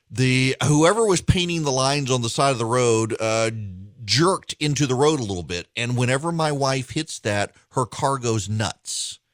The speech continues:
Because that line, it makes you look like the road is turning, and it's not really turning. And the car starts beeping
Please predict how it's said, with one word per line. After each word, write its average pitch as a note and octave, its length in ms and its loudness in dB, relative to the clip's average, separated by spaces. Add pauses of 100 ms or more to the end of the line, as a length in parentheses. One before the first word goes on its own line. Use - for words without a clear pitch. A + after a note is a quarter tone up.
(360)
Because B2 280 0
that A#2 180 -2
line, C3 300 -2
it F#2+ 100 -6
makes G#2+ 200 -6
you A2 80 -4
look A2 120 -6
like G#2+ 160 -4
the G#2 80 -6
road A2 200 -2
is A2+ 80 -6
turning, A2+ 240 -6
and E2 80 -6
it's D#2+ 160 -12
not A#2 180 -4
really F2 200 -6
turning. G2 320 -8
And D#2+ 80 -8
the E2+ 60 -12
car G#2+ 220 -2
starts F#2+ 320 -8
beeping A#2 460 -6